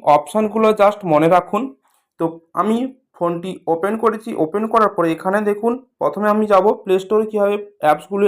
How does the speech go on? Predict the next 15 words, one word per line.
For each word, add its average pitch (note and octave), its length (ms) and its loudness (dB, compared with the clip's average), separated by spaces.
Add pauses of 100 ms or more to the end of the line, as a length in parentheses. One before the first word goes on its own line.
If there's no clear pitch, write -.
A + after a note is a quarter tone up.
আপডেট D#3+ 340 2
করতে G3 260 -4
হবে। G3 160 2 (520)
তো F3 80 -2
প্লে F#3 280 2
স্টোরে A3+ 260 2
আমি A3 240 2 (520)
ওপেন E3+ 280 -2
করলাম, F#3+ 340 2 (440)
ওপেন E3 320 -2
করার D#3 320 4
পরে D3+ 180 0 (420)
এখানে G3+ 340 0 (100)
ঠিক A3 200 -8
এভাবেই F#3 460 2